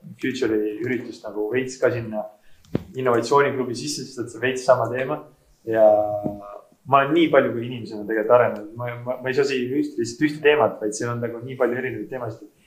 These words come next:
Kas või see, et ma tutvusin selle Davidiga, eks ole, ma hakkasin tegema seda internetikaubandust.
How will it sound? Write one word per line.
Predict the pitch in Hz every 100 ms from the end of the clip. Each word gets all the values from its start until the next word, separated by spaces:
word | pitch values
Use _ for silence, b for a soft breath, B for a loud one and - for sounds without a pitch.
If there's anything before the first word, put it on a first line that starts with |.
| b b 120
Kas | _ 127 127
või | 117
see, | 135
et | 120 110
ma | 110
tutvusin | 135 131 113 113
selle | 110 104
Davidiga, | 143 165 151 117 110 107
eks | 104
ole, | 110
ma | 110
hakkasin | 117 - 113
tegema | 120 113 110
seda | 101 107 107 - _ _ _ _
internetikaubandust. | - 135 131 113 107 110 143 180 156 107 104 -